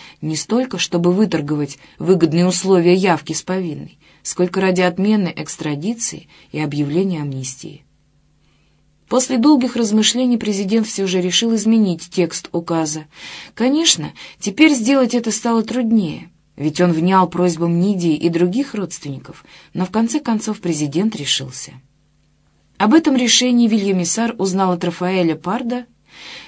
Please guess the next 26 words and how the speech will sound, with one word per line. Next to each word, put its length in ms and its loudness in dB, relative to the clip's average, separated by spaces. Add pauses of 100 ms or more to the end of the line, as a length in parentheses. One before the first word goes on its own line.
(140)
Время 280 -2
тянулось 400 0
бесконечно 640 0
медленно, 580 -4 (340)
и 60 -2
не 160 4
было 160 6
ни 200 8
минуты 420 2
покоя. 480 -10 (1080)
Альберта 480 0
будто 320 -2
приковали 640 0
к 100 -12
радиоприемнику 960 -2
и 100 -8
телефону, 640 -4 (360)
и 80 -4
уже 260 4
одно 260 4
отсутствие 580 -2
плохих 440 -2
новостей 560 -2
приносило 600 -2
огромное 400 -2
облегчение. 640 -8